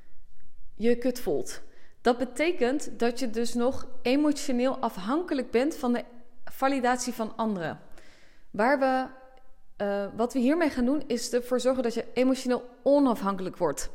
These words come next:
Dus dat jij niet je laat leiden over hoe dat jij je voelt of wat je pad is,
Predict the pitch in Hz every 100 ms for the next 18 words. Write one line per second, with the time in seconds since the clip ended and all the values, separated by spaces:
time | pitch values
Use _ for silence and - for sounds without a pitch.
0 | - - - - - - - 214 240 240
1 | 240 226 269 339 359 - - - 247 269
2 | 269 254 247 294 285 254 - 240 226 220
3 | 233 226 226 208 - 302 294 262 220 220
4 | 196 262 269 - 226 359 -